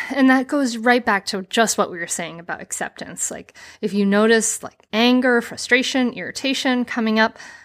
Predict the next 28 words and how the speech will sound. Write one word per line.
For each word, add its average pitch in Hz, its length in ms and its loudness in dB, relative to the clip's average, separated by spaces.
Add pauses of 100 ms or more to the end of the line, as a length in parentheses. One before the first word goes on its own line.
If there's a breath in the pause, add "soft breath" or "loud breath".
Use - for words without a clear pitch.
(360 loud breath)
greet 269 320 2
those 202 200 2
feelings, - 520 -12
acknowledge 233 880 2
them, 170 320 -6 (280 soft breath)
say 233 320 2
to 220 80 2
yourself, 208 500 2
"Hello, 302 460 2
frustration. - 600 -8 (260)
I 202 100 2
see 214 220 0
you 175 120 -6
there." - 300 -14
And 220 320 4 (380 loud breath)
th-, 262 180 0
it's 277 160 0
really 359 260 0
important 392 360 2
because 277 200 -4
our 302 140 2
feelings 302 460 0
are 247 120 4
kind 277 300 -2
of 320 80 -4
like 294 220 -4
these, 285 220 -8
cr-, - 280 -12